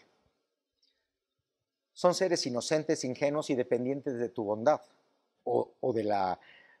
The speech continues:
de la realidad de ese momento. No quieren más que dormir y comer y acompañarte.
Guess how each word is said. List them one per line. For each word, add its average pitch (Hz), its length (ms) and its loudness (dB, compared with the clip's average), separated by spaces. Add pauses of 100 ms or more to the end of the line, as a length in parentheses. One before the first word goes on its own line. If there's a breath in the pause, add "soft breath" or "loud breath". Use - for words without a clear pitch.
(120)
de 135 100 0
la 127 140 6
realidad 120 440 2
de 127 120 0
ese 117 180 -4
momento. 107 560 -4 (640)
No 135 160 -2
quieren 165 260 2
más 139 140 -2
que 135 100 -2
dormir 120 300 0
y 156 60 0
comer 139 400 2
y 143 40 0
acompañarte. 117 760 -4